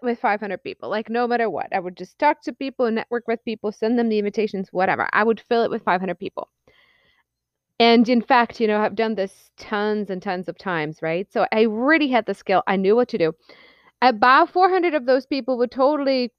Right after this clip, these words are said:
forget that they registered, and, and about hundred of them would show up to my retreat on day one.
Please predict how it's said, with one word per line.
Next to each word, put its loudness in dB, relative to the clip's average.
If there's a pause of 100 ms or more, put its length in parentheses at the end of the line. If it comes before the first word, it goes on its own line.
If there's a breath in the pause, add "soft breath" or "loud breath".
forget 2
that -8
they 2
registered, 0
and, 0
and 0
about 2
hundred 0
of -2
them 2
would 0
show 0
up 2
to -2
my -2
retreat -6
on 0
day -2
one. -2